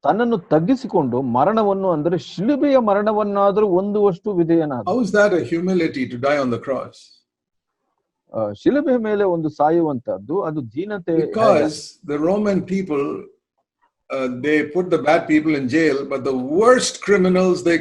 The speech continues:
Speaker 2: crucified on a cross.
Speaker 1: ರೋಮ, ಆ, ಅಧಿಕಾರಿಗಳು ಏನ್ ಮಾಡ್ತಾ ಇದ್ರು,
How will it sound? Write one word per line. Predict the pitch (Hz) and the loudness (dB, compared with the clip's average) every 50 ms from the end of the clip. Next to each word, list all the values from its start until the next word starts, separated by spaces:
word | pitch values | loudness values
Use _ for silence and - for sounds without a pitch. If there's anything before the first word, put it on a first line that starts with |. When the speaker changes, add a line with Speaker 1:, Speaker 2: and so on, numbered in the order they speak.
| - 180 | 2 4
Speaker 2:
crucified | 185 180 - 156 156 - 156 156 151 139 135 | 4 4 4 2 0 4 4 4 4 4 0
on | 131 127 | 0 -2
a | 117 | -4
cross. | - 135 107 104 - - - - - - - _ _ - | -4 -6 -6 -8 -10 -14 -20 -20 -20 -20 -20 _ _ -8
Speaker 1:
ರೋಮ, | - 127 160 202 220 220 | -4 0 0 0 0 0
ಆ, | 214 190 175 165 151 139 127 123 120 - - 127 120 113 113 107 101 107 - _ - 117 | 0 0 0 0 0 0 0 -2 -4 -4 -4 -4 -2 0 0 -2 -2 -6 -10 _ -6 0
ಅಧಿಕಾರಿಗಳು | 127 160 170 - 170 180 180 180 160 165 143 | 0 0 2 4 2 4 4 4 2 0 0
ಏನ್ | 123 131 139 143 | 0 -2 -2 -4
ಮಾಡ್ತಾ | 131 127 127 127 123 - 123 | -4 -4 -4 -6 -4 -4 -4
ಇದ್ರು, | 113 107 - 98 104 117 156 175 | -4 -6 -8 -10 -10 -10 -10 -10